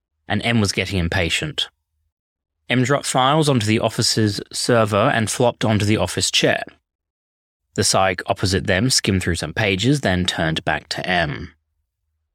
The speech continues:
"Everything seems to be in order. Em, Em. So let me ask you this. You're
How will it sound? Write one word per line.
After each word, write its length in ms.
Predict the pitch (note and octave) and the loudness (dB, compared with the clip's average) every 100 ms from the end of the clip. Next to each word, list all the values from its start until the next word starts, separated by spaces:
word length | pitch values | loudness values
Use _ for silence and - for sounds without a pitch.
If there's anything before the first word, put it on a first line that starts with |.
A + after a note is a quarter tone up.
| _ | _
"Everything 540 | D3+ E3+ F3 - D3 C#3 | 0 2 2 4 4 4
seems 340 | - D3+ C3+ | 4 2 2
to 100 | - | 0
be 200 | A#2+ A2+ | 2 2
in 100 | G#2+ | 2
order. 680 | F2 G2+ G2 F#2+ F2+ F2+ E2+ E2 _ _ _ _ _ - | 2 2 4 4 4 4 2 -2 _ _ _ _ _ -4
Em, 440 | C3+ A2+ F#2 D#2+ - _ _ _ _ - | 0 2 0 -2 -8 _ _ _ _ -2
Em. 520 | C3+ F2 C#2 G#1 - _ _ _ _ _ _ | 0 0 -2 -10 -16 _ _ _ _ _ _
So 140 | - D#3+ | -2 0
let 120 | G3+ | 2
me 120 | E3+ | 2
ask 280 | C#3 B2+ - | 2 0 0
you 140 | G2+ | 0
this. 480 | E2+ E2+ - - - _ _ _ _ _ _ _ _ _ _ _ | 2 -2 -2 -6 -6 _ _ _ _ _ _ _ _ _ _ _
You're 240 | - B2 | 0 0